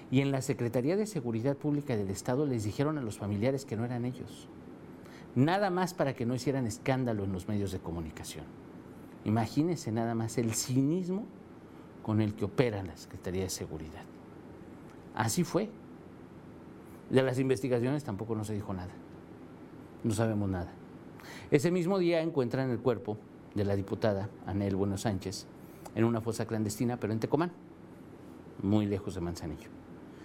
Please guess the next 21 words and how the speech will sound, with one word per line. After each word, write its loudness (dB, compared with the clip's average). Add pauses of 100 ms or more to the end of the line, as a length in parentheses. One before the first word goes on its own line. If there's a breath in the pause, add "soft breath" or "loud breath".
(220 loud breath)
En 4
Tecomán, 4
en 0
una 2
fosa -2
clandestina, -2 (220)
con 4
lo-, 4
otros 2
tres 2
cuerpos, -2 (260)
tres 4
hombres. -2 (680)
¿Qué 6
se 2
sabe 4
de 2
ellos? -2 (500)
Nada. -6 (960 loud breath)
La 8
diputada, 2